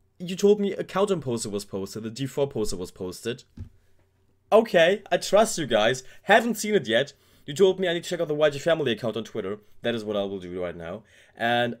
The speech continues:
I'm, I'm really excited, so are we going to see something from the music video? Is it, like, a group photo? Is it, is Selena on it?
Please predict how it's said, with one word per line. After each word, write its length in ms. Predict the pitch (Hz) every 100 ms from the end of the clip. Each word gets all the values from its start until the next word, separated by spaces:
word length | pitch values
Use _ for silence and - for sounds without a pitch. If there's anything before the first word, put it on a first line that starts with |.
| -
I'm, 300 | 127 135 139
I'm 140 | 156
really 140 | 175 175
excited, 420 | 135 170 160 135
so 320 | - 123 113 _ - _ _ _ _ _ _ _ _ _ _ - - _
are 100 | -
we 80 | 160
going 180 | 156 185
to 120 | 175
see 120 | 151
something 240 | 190 196 190
from 120 | 190
the 60 | 160
music 280 | 170 240
video? 380 | 226 262 285 311 _
Is 180 | 180 165
it, 40 |
like, 140 | 190 185
a 60 |
group 260 | 135 139 226
photo? 400 | - 240 262 311 _ -
Is 120 | 180 165
it, 160 | 160
is 160 | 196 190
Selena 460 | - 180 190 269 269
on 200 | 254 269
it? 220 | 285